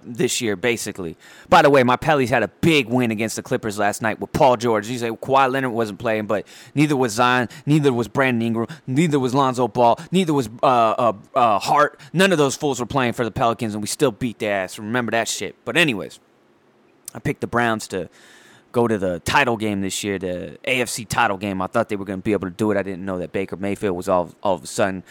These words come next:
uh, gonna start sucking ass. Um, but this was a big win for him, ugly ass fucking win, all sorts of penalties, um, just undisciplined. They're basically the A F C version of the Cowboys, really.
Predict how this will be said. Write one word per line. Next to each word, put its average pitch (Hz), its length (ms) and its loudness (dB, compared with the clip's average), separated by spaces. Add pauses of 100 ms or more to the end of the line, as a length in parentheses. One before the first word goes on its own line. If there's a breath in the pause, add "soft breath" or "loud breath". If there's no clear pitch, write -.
(260 loud breath)
uh, 82 240 -8
gonna 90 240 -8
start 90 260 -2
sucking - 360 -2
ass. 98 380 -2 (460 soft breath)
Um, 90 260 -8
but 101 140 -2
this 156 160 2
was 110 120 -8
a 104 40 -6
big 135 220 -2
win 113 220 -4
for 110 260 -4
him, 107 160 -4
ugly 127 400 2
ass 110 200 2
fucking 107 340 -4
win, 104 260 -2 (300 soft breath)
all 143 180 4
sorts 147 320 2
of 117 80 -10
penalties, 113 560 -4 (420 soft breath)
um, 95 580 -4 (120)
just - 380 -6 (160)
undisciplined. 123 880 0 (220 soft breath)
They're - 80 -12
basically 175 360 -2
the 131 180 0
A 156 140 6
F 135 60 2
C 170 180 -2
version 127 360 2
of 104 60 0
the 95 80 -4
Cowboys, 107 600 2
really. 117 320 0